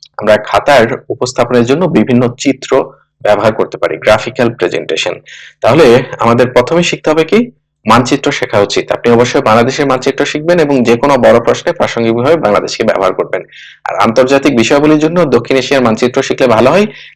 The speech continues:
কারণ সার্ক, বিমস্টেক, এই রিলেটেড যে কোনো ইস্যু আসলে আপনি দক্ষিণ এশিয়া থেকে সেই দেশগুলো ব্যবহার করে দিয়ে আসতে পারবেন। দক্ষিণ এশিয়া রিলেটেড ধরেন আফগানিস্তান, পাকিস্তান সংকট আসলো, আপনি আফগানিস্তান, পাকিস্তান বা ভারত, তাদের তিনটা দেশের মানচিত্র দিয়ে আসতে পারলেন। তারপর অবশ্যই আপনার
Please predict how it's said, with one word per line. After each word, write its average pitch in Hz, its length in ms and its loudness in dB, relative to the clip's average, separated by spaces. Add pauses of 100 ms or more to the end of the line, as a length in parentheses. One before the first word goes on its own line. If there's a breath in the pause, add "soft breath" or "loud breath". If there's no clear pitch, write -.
কারণ 113 160 2
সার্ক, 110 480 2
বিমস্টেক, 120 520 0
এই 104 100 -2
রিলেটেড 117 380 2
যে 101 120 2
কোনো 123 160 0
ইস্যু 120 240 2
আসলে 123 280 0
আপনি 120 220 -2
দক্ষিণ 110 300 -4
এশিয়া 117 220 0
থেকে 135 240 -4
সেই 110 180 -2
দেশগুলো 113 440 0 (380 loud breath)
ব্যবহার 104 260 4
করে 123 180 0
দিয়ে 123 120 2
আসতে 123 220 -2
পারবেন। 135 320 2
দক্ষিণ 113 280 -2
এশিয়া 117 240 0
রিলেটেড 113 360 0
ধরেন 110 280 0
আফগানিস্তান, 107 540 0
পাকিস্তান 107 420 -2
সংকট 117 340 -2
আসলো, 123 360 0 (240 loud breath)
আপনি 104 280 0
আফগানিস্তান, 101 520 -2
পাকিস্তান 95 440 -2
বা 95 120 4
ভারত, 98 340 0
তাদের 98 220 2
তিনটা 95 280 -2
দেশের 95 220 -4
মানচিত্র - 380 -6
দিয়ে - 140 -8
আসতে - 200 -10
পারলেন। 73 280 -10 (460 loud breath)
তারপর 113 260 2
অবশ্যই 123 400 2
আপনার 143 280 0